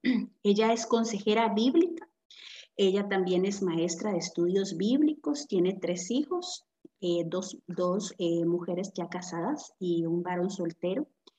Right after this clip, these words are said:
Y ella sirve actualmente en el ministerio Juntos y Unidos,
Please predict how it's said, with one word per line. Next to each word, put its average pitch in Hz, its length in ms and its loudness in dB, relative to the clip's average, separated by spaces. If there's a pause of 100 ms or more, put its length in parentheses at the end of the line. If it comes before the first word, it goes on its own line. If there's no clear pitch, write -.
(400)
Y 226 180 4
ella 226 200 6
sirve 277 340 2
actualmente 262 960 2
en 196 280 4
el 185 120 2
ministerio 185 640 2
Juntos 226 600 -2
y 208 40 0
Unidos, 214 600 2